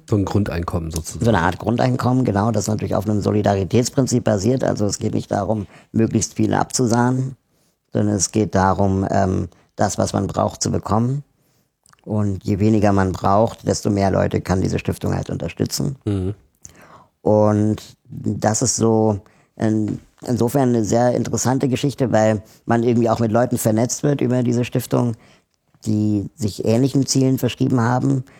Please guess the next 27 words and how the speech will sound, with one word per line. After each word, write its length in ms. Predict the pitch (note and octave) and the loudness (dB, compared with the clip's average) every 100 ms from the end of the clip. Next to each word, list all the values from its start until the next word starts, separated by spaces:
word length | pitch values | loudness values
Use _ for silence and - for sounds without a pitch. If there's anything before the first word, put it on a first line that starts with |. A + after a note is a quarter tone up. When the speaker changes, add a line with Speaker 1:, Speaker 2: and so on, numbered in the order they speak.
| - - | -10 -4
Speaker 2:
auf 180 | G2+ | -2
anderen 240 | G2+ A2 G#2 | 0 0 2
Teilen 280 | G#2+ A2 G2+ | 2 2 2
der 140 | G2+ | 2
Welt 320 | G2+ A#2+ D3 | 2 2 -2
zum 140 | - C#3 | -2 -2
Beispiel. 560 | C3+ - D3 - D3 - _ _ _ - | -2 -2 0 0 -2 -6 _ _ _ -6
Ähm, 340 | - G2 G2 E2 _ _ _ _ _ _ - _ _ - | -2 -2 -2 -6 _ _ _ _ _ _ -20 _ _ 0
und 340 | A2 G#2+ G#2 | 2 2 0
die 80 | A2+ | 0
sorgen 320 | G#2+ A2+ A#2+ | 4 4 4
halt 180 | G#2+ G#2 | 2 2
für 80 | A2 | 0
diese 160 | G#2 F#2 | 0 0
Vernetzung 580 | G#2 F#2+ G#2+ - G2+ F2+ - _ _ _ - | 2 2 0 0 -2 -6 -18 _ _ _ -6
innerhalb 320 | G2+ G2 G2 | -4 -2 -2
der 120 | G2 | -2
Leute. 420 | G2 G#2+ B2 B2+ A2 | 0 0 0 -2 0
Und 220 | G#2+ G2+ | -2 2
da 200 | G#2 G#2+ | 2 2
sie 380 | G2 G#2+ G#2+ F#2+ - - _ _ | 0 0 0 -4 -14 -20 _ _
von 220 | A2 A2 | 0 2
einer 120 | G#2 | 2
relativ 380 | G#2+ A2 G#2+ F#2 | 4 2 0 -4
großen 340 | F#2 G#2+ G#2+ | 0 0 2
Unternehmensberatung, 1120 | G#2 G2 G#2 B2+ - G2+ G#2+ A2+ B2+ A#2+ A2+ - | 2 2 2 0 0 0 0 2 2 2 0 -2
ähm, 400 | G#2 G2+ G2+ G2 | -2 -2 -2 -6